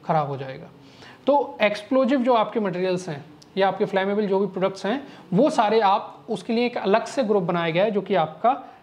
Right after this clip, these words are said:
यहाँ पर आपको दे रखा है group J Z S buildings। तो आपके इस तरीके के जो भी products हैं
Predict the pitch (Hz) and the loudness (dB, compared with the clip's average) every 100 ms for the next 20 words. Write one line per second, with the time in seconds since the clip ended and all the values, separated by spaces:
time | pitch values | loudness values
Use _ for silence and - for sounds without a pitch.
0 | _ 180 160 175 160 175 165 165 208 202 | _ -4 -2 0 -2 -4 -6 -4 -6 -4
1 | 170 208 196 143 160 156 147 147 147 156 | -2 -4 -4 -4 -4 -6 -6 -4 -2 -4
2 | - 160 147 143 139 - - - - - | -6 -10 -8 -8 -10 -16 -20 -20 -20 -20
3 | - 208 196 240 226 - 254 247 240 247 | 0 2 2 2 0 2 0 0 -2 0
4 | 202 196 190 196 175 160 - | 2 2 0 0 0 -2 -8